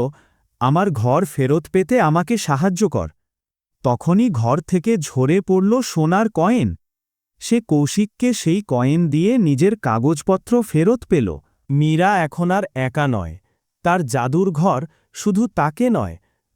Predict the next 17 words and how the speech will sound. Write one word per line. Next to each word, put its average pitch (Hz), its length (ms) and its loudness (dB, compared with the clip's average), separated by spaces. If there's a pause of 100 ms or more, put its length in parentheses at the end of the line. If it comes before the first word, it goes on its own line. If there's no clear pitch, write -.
পুরো 233 280 2
গ্রামকে 170 560 0
সাহায্য 165 500 0
করতে 123 320 -4
লাগল। 95 280 -8 (760)
গরিব 139 420 0
মানুষ, 135 420 0 (420)
অসহায় 160 540 0
শিশু, 156 380 -4 (440)
সবাই 226 440 2
মীরার 196 400 2
ঘরে 156 340 2
আশ্রয় 143 480 -2
পেল। 101 200 -4 (720)
সোনার 127 480 -2
ঘরটা 123 480 -4
এখন 131 380 0